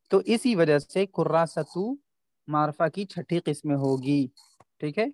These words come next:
क्यों? क्योंकि ये पांचों में से किसी एक की तरफ मुजाफ हो रहा है। उसके बाद कमीसुर रजुली, मर्द का, मर्द का कमीज,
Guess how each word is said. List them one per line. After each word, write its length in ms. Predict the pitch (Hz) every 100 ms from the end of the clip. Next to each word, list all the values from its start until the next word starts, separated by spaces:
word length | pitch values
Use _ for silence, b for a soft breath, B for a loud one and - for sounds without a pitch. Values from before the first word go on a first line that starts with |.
| _
क्यों? 220 | 185 220
क्योंकि 300 | 220 156 156
ये 200 | 170 180
पांचों 500 | 220 - 160 156 170
में 140 | 156 147
से 140 | 214
किसी 260 | 202 160 156
एक 180 | 151
की 80 | 156
तरफ 160 | 170 185
मुजाफ 420 | 151 139 143 139
हो 80 | 135
रहा 200 | 131 131
है। 80 | 131 _ _ _ _ _ _
उसके 240 | 185 - 220
बाद 180 | 226 214 -
कमीसुर 600 | 175 190 214 - 214 185
रजुली, 400 | 165 175 143 127 -
मर्द 440 | 143 147 175 165 185
का, 340 | 190 208 311 _ _ _ _ _ _ _ 156
मर्द 340 | 147 170 175
का 160 | 185 190
कमीज, 520 | 180 156 160 139